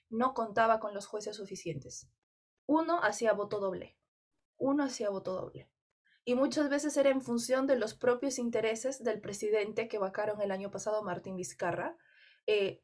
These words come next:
en función de esos intereses primero, porque ese presidente los colocó en el Jurado Nacional de Elecciones.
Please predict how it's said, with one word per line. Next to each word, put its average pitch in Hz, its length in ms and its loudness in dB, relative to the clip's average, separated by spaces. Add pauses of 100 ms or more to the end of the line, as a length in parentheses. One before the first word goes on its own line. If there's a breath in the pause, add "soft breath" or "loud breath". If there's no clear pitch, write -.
en 240 160 2
función 240 400 0
de 247 280 4
esos 233 240 0
intereses 220 440 -4
primero, 226 380 0
porque 233 340 -2
ese 196 260 -4
presidente 262 540 -2
los 339 180 -4
colocó 180 600 0
en 214 100 -8
el 185 80 -10
Jurado 170 280 -4
Nacional 175 380 -12
de 190 80 -8
Elecciones. 233 640 -10